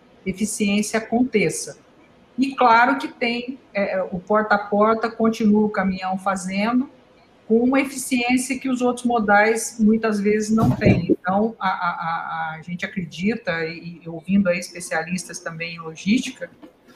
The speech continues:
que o caminhão continuará tendo um protagonismo nesse,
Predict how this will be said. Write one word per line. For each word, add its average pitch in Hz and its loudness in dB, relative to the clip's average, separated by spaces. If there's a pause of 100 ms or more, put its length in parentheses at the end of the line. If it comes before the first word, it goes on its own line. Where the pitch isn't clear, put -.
(140)
que - 2
o 202 4
caminhão 208 8
continuará 220 4
tendo 220 0
um 233 -8
protagonismo 226 4
nesse, 175 -6